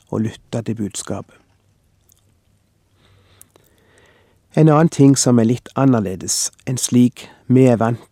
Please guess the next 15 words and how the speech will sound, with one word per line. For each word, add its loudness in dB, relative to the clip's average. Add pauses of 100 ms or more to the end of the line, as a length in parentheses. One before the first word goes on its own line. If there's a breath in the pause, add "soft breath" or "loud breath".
til -6
å -4
høre -4
tale, -8 (1120)
er -2
at -18
Jesus -4
satt -4
da -4
han -8
talte. -16 (1500)
Heller -2
ikke -6
det 0
var -6